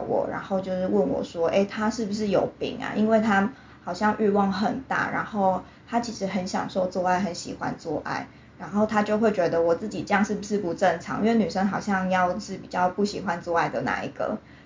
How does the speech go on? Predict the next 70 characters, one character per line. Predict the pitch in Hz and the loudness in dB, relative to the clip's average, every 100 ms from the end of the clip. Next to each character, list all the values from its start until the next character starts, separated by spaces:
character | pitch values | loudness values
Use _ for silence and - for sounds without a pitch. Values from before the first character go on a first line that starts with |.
| - | -4
嗯， | 214 - | -2 -2
所 | 202 226 | 2 4
以 | 214 208 - - | 4 2 -8 -10
我 | 196 | -2
会 | 220 269 | 2 4
觉 | 190 | 4
得 | 180 170 - - - | 4 0 -2 -10 -20
其 | - 208 | -10 -4
实 | 208 208 - - - - - | 0 -2 -4 -20 -20 -20 0
对 | 269 240 | 4 6
女 | 214 175 | 6 4
生 | - 208 | 4 4
或 | 233 | 6
男 | 208 160 | 4 2
生 | - 185 | -2 -2
来 | 170 | 0
讲 | 156 151 | -2 -4
都 | 151 190 | -4 -2
是 | 185 196 | -2 -4
一 | 156 | -2
样 | 156 135 | -2 -2
的， | - | -4
就 | - 220 | -4 -4
是 | 247 | -2
不 | 233 | 0
管 | 240 170 208 | 0 0 -2
你 | 240 - - - - - | -4 -10 -18 -20 -20 -10
是 | - | -2
比 | 277 | -2
较 | - 202 | 2 2
喜 | 226 - | 0 -2
欢 | - 170 170 | -8 -10 -8
做 | 175 | -4
爱 | 165 156 | -4 -4
的 | - | -6
那 | - | -6
一 | 104 | -8
个， | - | -8
还 | 180 | -10
是 | 185 226 | -4 0
你 | 190 | 0
可 | 175 180 | -2 -6
能 | 156 139 | -6 -6
就 | 147 | -6
是 | 185 202 190 | -4 -4 -4
欲 | - 214 | -2 0
望 | 220 190 | 0 0
比 | 160 | -2
较 | 190 | -2
没 | 208 | -2
有 | 175 | 0
那 | 202 | 0
么 | 190 | 0
多 | 185 180 | -2 -6
的 | 170 | -8
那 | 160 160 | -10 -10
一 | |
个， | 165 - | -8 -6
都 | - 196 | -4 -4
是 | 233 | -2
没 | 220 175 | -2 -2
关 | 156 170 185 | -2 -6 -6
系 | - 170 | -10 -10
的， | - - | -8 -8
都 | - 185 | -6 -6
是 | 196 | -6
很 | 196 - | -8 -8
正 | - - | -8 -8
常 | - - | -10 -12
的。 | 240 | -10